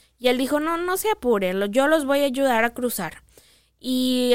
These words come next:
dicen, dice Otilio que así fue, o sea, de repente, pues, no sé si al-, se, que se durmieron o no se durmieron, en el camino, en la plática, no sé qué, pero de pronto ellos ya estaban en Estados Unidos. O sea,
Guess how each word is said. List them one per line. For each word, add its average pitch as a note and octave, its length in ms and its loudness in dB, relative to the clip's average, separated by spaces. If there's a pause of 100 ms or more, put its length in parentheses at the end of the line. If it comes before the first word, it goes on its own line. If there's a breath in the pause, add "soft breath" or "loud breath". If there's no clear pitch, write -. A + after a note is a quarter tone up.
(120)
dicen, C#4+ 440 0
dice C4+ 300 -2
Otilio D#4 440 2
que C4+ 80 0
así C4+ 300 -4
fue, D#4 420 -2
o A3+ 120 -4
sea, B3+ 220 2
de B3 160 2
repente, B3 520 0
pues, D4+ 240 0
no B3 300 0
sé B3+ 120 -4
si B3+ 160 -2
al-, G#3+ 240 -2
se, - 260 -4
que A3 180 -4
se A3+ 200 0
durmieron G#3+ 680 0
o F#3+ 80 -6
no G3+ 140 -8
se B3 140 0
durmieron, C4 760 0
en G#3 140 0
el F#3+ 140 -2
camino, B3+ 500 -2
en C4 80 2
la G#3+ 160 0
plática, A#3+ 460 0
no B3+ 140 -2
sé B3+ 100 -6
qué, D#4+ 260 0 (540 loud breath)
pero B3 240 4
de B3 100 6
pronto C4+ 340 2
ellos D4 260 -2
ya C4 120 0
estaban A#3+ 400 -2
en A3+ 140 -2
Estados G#3 440 -6
Unidos. G3+ 500 -6 (360 soft breath)
O - 100 -6
sea, G#3 460 -2